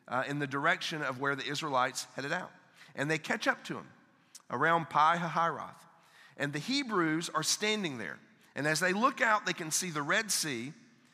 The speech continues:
right in front of them. And as they look back, they begin to see the Egyptians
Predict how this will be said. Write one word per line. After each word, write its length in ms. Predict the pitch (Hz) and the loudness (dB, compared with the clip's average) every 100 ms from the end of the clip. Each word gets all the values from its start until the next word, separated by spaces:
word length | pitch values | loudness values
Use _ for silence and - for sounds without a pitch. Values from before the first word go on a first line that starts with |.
| _ _ | _ _
right 240 | 117 175 247 | 4 4 4
in 100 | 214 | -2
front 280 | 180 165 | 0 0
of 100 | 127 | -2
them. 160 | 120 135 | -4 -4
And 100 | 147 | -2
as 140 | 147 | -2
they 160 | 156 147 | -2 -2
look 400 | 147 233 285 151 | 2 2 0 2
back, 480 | 175 139 117 - 123 | 4 4 2 -6 -8
they 100 | 143 | -6
begin 420 | 147 139 180 226 | -6 -4 -2 -2
to 120 | 233 | -2
see 420 | 208 - 165 135 123 | 0 0 0 -4 -6
the 200 | 131 131 | -6 -6
Egyptians 800 | 117 170 190 165 160 143 - | -4 -4 -4 -6 -8 -8 -8